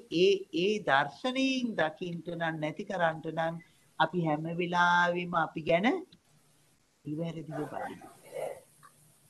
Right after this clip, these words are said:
නේද? නිවැරදිව බලන්න ඕන. ඒ බැලීම අපි දියුණු කරගෙන, දියුණු කරගෙන යනකොට අර ආශ්‍රව ධර්මතාවයන්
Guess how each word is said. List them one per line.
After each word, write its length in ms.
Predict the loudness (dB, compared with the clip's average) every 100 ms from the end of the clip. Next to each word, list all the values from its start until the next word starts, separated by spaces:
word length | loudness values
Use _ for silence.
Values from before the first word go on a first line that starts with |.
| _ _ -20 -20 -20 _ _ -14
නේද? 240 | -4 -2 -2 -4 -14
නිවැරදිව 580 | -20 -20 -20 -10 -6 -6
බලන්න 400 | -6 -10 -14 -18 -12
ඕන. 220 | -12 -12 -18 _ -20 _ -2
ඒ 160 | 2 4
බැලීම 560 | 6 6 4 2 4
අපි 260 | 4 2 0
දියුණු 300 | 0 0 -2
කරගෙන, 380 | -6 -8 -10 -14 -16
දියුණු 340 | -16 -14 -12
කරගෙන 400 | -12 -12 -12 -14
යනකොට 520 | -12 -12 -12 -14 -4 0 2 2 -2 _ _ _
අර 100 | -6 -2
ආශ්‍රව 440 | 2 2 2 -4 -6
ධර්මතාවයන් 1000 | -6 -8 -10 -10 -2 2 2 0 -6 -8